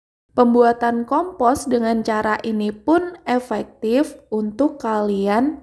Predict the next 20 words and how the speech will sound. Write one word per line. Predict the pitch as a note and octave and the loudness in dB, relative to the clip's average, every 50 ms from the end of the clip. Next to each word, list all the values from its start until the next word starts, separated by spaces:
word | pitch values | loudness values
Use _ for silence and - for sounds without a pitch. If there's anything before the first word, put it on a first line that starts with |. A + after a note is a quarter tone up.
| - _ - | -14 _ -2
yang | B3+ C#4 D4+ E4+ E4 | 2 2 2 2 2
memiliki | D4 B3+ B3 A#3 A3 G#3 G3+ G3+ G#3 G3+ - - C#4 D4+ | 2 2 2 0 0 -2 -2 -4 -4 -4 -2 0 2 2
lahan | D4 C4 A3+ G3+ G#3 G3+ - G#3+ G#3 G#3+ G#3 | 2 2 0 -2 -4 -4 -4 -4 -2 -2 -2
terbatas. | G#3 G#3+ G#3 G3 G3+ G3+ G3 G3 - - G3+ F#3 F#3 G3+ G3+ - - - - _ _ _ _ _ _ _ _ _ _ _ _ _ _ _ - - _ | -4 -4 -2 -2 -2 -2 -4 -6 -8 -10 -10 -8 -8 -8 -10 -10 -12 -14 -16 _ _ _ _ _ _ _ _ _ _ _ _ _ _ _ -20 -8 _
Yang | - B3+ C4 C#4 D4+ E4 - D#4 | 4 4 4 6 4 2 2 4
saya | C#4 C4 B3+ B3 B3 | 4 4 4 4 2
siapkan | B3 - B3 A#3 A3 G#3 - - - - F#3+ F#3+ G3 G#3+ A#3 A#3 - - | 0 0 0 2 2 0 -2 -8 -10 -6 -4 -2 -2 -2 -4 -4 -4 -4
adalah | G#3+ G#3+ G3+ G#3 G3 F#3+ F#3+ F#3+ F#3 F#3+ G#3+ B3+ D#4 - - - - _ _ _ _ _ _ _ _ _ _ - | -4 0 0 0 2 0 0 0 -2 -2 -2 -2 -4 -4 -8 -12 -16 _ _ _ _ _ _ _ _ _ _ -2
polybag | C4+ A#3 A3+ A#3 A3+ G#3+ G#3 F#3+ G3 G3 G3 G#3+ B3+ B3 - | 0 2 2 2 2 0 0 0 0 2 2 2 0 0 0
berukuran | A3+ A3+ A#3 - - A3+ - - - A3 G#3+ G#3+ A3 A3+ A#3+ C#4+ D4 D4 C#4+ | 0 0 0 0 -4 -6 -4 0 2 4 4 4 4 2 2 2 0 0 -2
enam | - - A#3+ A#3 A#3 A3+ A3 A3 A3 G#3+ | -4 -2 0 0 0 0 -2 -2 -2 -2
puluh | G#3+ G#3 G3+ G3+ G#3+ A#3+ C4 D4 D4+ - - | 0 2 2 2 4 4 4 4 2 -2 -6
kali | - A3+ G#3+ G#3+ G#3+ A#3+ C#4 D#4+ | -6 -4 -2 0 2 2 2 2
enam | E4 D4+ B3 A#3+ A#3 A3+ | 2 2 0 0 0 0
puluh | A3 A3 G#3+ A3 A3 | 2 2 2 0 -2
senti. | - G#3+ G3+ F#3+ F#3 F#3+ G3 - B3 D4 G4+ - - _ _ _ _ _ _ _ _ _ _ _ _ _ _ _ - | -2 -4 -4 -4 -4 -6 -4 -2 -2 -2 -2 -4 -8 _ _ _ _ _ _ _ _ _ _ _ _ _ _ _ 4
Yang | B3+ B3 A#3+ A#3 A#3 B3 | 4 4 4 4 2 2
kedua, | A#3 G#3+ G#3+ G#3 G#3 G3+ G3+ G#3 G#3+ A#3 C4 C#4 C#4 | 2 2 2 2 4 4 4 4 4 4 2 2 2
bahan | B3+ A3+ G#3+ G#3+ G#3+ G#3 G#3+ A#3 B3+ D#4 E4 D#4+ D4+ | 0 0 0 0 -2 -2 0 2 2 2 2 0 0
kompos. | B3 A3 G#3 G3+ G3 G3+ G#3+ A3 C4 F4+ - - - - | 2 2 0 0 -2 -4 -2 0 0 0 -2 -6 -14 -18